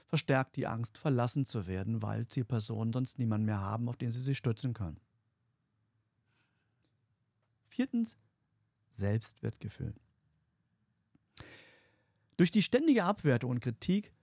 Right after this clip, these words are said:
verlieren Zielpersonen oft einen großen Teil ihres Selbstwertgefühls.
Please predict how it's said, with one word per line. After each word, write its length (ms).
verlieren 440
Zielpersonen 580
oft 320
einen 380
großen 480
Teil 280
ihres 200
Selbstwertgefühls. 920